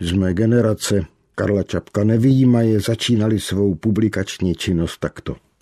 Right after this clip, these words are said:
Na začátku století se to zkrátka pokládalo za nejschůdnější vstup mezi publikující autory. Navíc se jednalo o sledovaný obor. Nové směry jako kubismus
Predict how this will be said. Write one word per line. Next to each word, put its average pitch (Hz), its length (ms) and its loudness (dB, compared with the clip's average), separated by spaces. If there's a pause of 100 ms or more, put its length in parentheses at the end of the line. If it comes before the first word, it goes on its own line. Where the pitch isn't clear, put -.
(480)
Na 123 100 0
začátku 165 540 0
století 151 680 0
se 120 180 -4
to 127 160 -2
zkrátka 120 580 -4
pokládalo 123 720 0
za 110 200 0
nejschůdnější 131 1000 0
vstup - 480 -6 (120)
mezi 107 260 0
publikující 107 840 -2
autory. 80 460 -6 (580)
Navíc 151 420 0
se - 380 -4
jednalo 120 600 0
o 104 100 0
sledovaný 120 680 0
obor. 143 400 0 (400)
Nové 104 280 0
směry 127 440 2
jako 113 300 0
kubismus 139 840 2